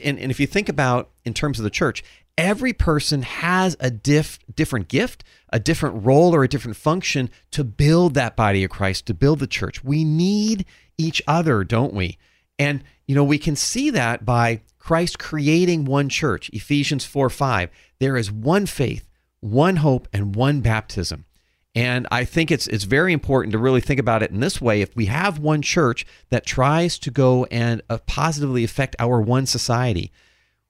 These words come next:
society can be measured by how we treat the weakest members of our society. How are we treating those who have yet been born? That's why it's so important to go to that pro-life rally.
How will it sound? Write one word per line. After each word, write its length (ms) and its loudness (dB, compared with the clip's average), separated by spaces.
society 480 2
can 180 0
be 120 4
measured 400 2
by 180 2
how 280 -2
we 160 2
treat 340 -4
the 120 2
weakest 640 0
members 500 0
of 160 -8
our 120 0
society. 440 -4
How 360 0
are 240 4
we 140 2
treating 300 -2
those 240 2
who 80 -4
have 100 -6
yet 220 -2
been 160 -4
born? 300 -6
That's 240 -4
why 100 2
it's 100 -2
so 100 0
important 340 -4
to 20 -8
go 100 2
to 40 2
that 160 -2
pro-life 420 -2
rally. 280 -2